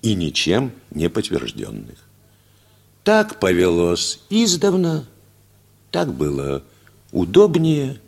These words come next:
и проще. Но возвращаюсь к своему рассказу.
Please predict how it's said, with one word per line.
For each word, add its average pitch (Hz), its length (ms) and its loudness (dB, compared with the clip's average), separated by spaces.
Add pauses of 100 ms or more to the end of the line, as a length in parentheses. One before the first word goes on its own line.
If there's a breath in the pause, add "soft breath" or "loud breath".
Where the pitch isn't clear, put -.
(580)
и 107 100 0
проще. - 680 -8 (1080 loud breath)
Но 196 480 4
возвращаюсь 131 800 4
к - 60 -4
своему 95 360 2
рассказу. - 540 -6